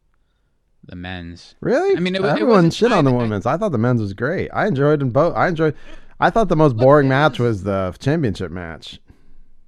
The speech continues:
Speaker 1: Yeah, there was, there, it, look, it was, it wasn't bad. It wa-, it was a very serviceable pay-per-view. Like, there was no big,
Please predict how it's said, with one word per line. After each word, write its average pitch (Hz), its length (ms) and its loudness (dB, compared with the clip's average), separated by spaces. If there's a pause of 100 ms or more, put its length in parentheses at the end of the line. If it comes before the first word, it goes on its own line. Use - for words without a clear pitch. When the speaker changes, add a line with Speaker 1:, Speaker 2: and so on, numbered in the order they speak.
(220)
Speaker 1:
Yeah, 208 300 -16 (120)
there 214 100 -20
was, 214 120 -20 (260)
there, 226 220 -6
it, 233 200 -16
look, 226 240 -14
it 202 80 -12
was, 208 300 -12 (1200)
it 180 40 -12
wasn't 226 380 -10
bad. 131 540 -14 (920)
It 170 100 -14
wa-, 170 80 -12
it 175 180 -16
was 170 180 -14
a 165 60 -16
very 160 260 -16
serviceable 147 680 -16
pay-per-view. 113 720 -18 (680)
Like, 175 200 -12
there 190 100 -8
was 175 140 -8
no 180 260 -8
big, 135 400 -14